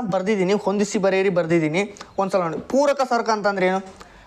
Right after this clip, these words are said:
ಪೆನ್ನು ಮತ್ತು ಶಾಯಿ. ನಿರ್ವಹಣಾ ಹೊಂದಾಣಿಕೆ, ಡರ್ಟಿ ಹೊಂದಾಣಿಕೆ. ನೆಕ್ಸ್ಟ್ ಎ ಆರ್ ಅಂತಂದ್ರೆ ಟಿ ಆರ್ divided by Q. ಬಿಟ್ಟ ಸ್ಥಳಕ್ಕೆ ಬನ್ನಿ, ಹಾಗೆ ಒಂದ್ ಸ್ವಲ್ಪ ಬಿಟ್ಟ ಸ್ಥಳ. ಹತ್ತನೇ ಪ್ರಶ್ನೆಯನ್ನ ನೋಡೋಣ. ಪರಿಸರ ಮಾಲಿನ್ಯವು ಋಣಾತ್ಮಕ ಮಾಹಿತಿಗೆ ಒಂದು ಉದಾಹರಣೆ. ನೆಕ್ಸ್ಟ್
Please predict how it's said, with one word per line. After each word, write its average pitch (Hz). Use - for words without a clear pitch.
ಪೆನ್ನು 254
ಮತ್ತು 196
ಶಾಯಿ. 139
ನಿರ್ವಹಣಾ 247
ಹೊಂದಾಣಿಕೆ, 233
ಡರ್ಟಿ 180
ಹೊಂದಾಣಿಕೆ. 139
ನೆಕ್ಸ್ಟ್ -
ಎ 240
ಆರ್ 269
ಅಂತಂದ್ರೆ 240
ಟಿ 254
ಆರ್ 262
divided 202
by 214
Q. 147
ಬಿಟ್ಟ 185
ಸ್ಥಳಕ್ಕೆ 147
ಬನ್ನಿ, 135
ಹಾಗೆ 139
ಒಂದ್ 147
ಸ್ವಲ್ಪ 151
ಬಿಟ್ಟ 151
ಸ್ಥಳ. 143
ಹತ್ತನೇ 190
ಪ್ರಶ್ನೆಯನ್ನ 143
ನೋಡೋಣ. 131
ಪರಿಸರ 254
ಮಾಲಿನ್ಯವು 214
ಋಣಾತ್ಮಕ 240
ಮಾಹಿತಿಗೆ 190
ಒಂದು 208
ಉದಾಹರಣೆ. 143
ನೆಕ್ಸ್ಟ್ 208